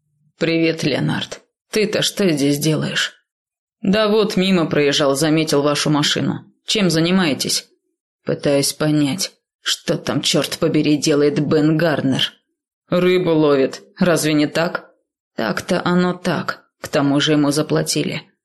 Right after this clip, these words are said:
Но я впервые наблюдаю подобную рыбалку. Провел здесь уже целый час, а на лодке тишина. И никто ничего не делает. "Можно взглянуть?" попросил Хендрикс, и Броуди передал ему бинокль.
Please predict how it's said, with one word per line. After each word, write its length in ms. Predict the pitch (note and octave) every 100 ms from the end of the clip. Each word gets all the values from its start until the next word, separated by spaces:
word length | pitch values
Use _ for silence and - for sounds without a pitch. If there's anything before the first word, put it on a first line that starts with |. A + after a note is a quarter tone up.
| -
Но 140 | F3
я 140 | E3 D#3+
впервые 460 | E3 E3+ E3 D#3+
наблюдаю 560 | D#3 D3+ D#3+ D#3 D#3+ D3+
подобную 540 | D#3+ D#3 D3 D#3 D#3
рыбалку. 640 | D#3+ E3 D3+ - - - _ _ _
Провел 440 | - A3 G3+ F#3 D#3+
здесь 280 | D3+ D#3 E3
уже 200 | D3+ E3
целый 360 | D#3+ F3+ F3
час, 460 | F#3 - F3+ - - _ _
а 120 | - D#3
на 160 | D3
лодке 400 | D3 E3+ F3 D3
тишина. 640 | C3 C#3+ - F3+ F3 - - _ _
И 160 | - E3+
никто 540 | E3 D3+ D3 - G#3
ничего 480 | F#3+ C#3+ - D#3+ C#3+
не 180 | D#3 E3+
делает. 560 | F3+ D3+ B2 - - _ _ _ _ _ -
"Можно 380 | G#3+ B3+ F#3 D3
взглянуть?" 560 | C#3+ D3 C#3+ C3 - - _ _ _ -
попросил 480 | D#3+ D#3 D3+ D3 D3+
Хендрикс, 600 | F#3 F3+ D#3+ D#3+ - - -
и 80 |
Броуди 420 | E3 E3+ F#3 F3 F3+
передал 400 | D#3 D3+ C#3+ C#3+
ему 240 | D3 C#3+
бинокль. 520 | D3 D3 C3+ - -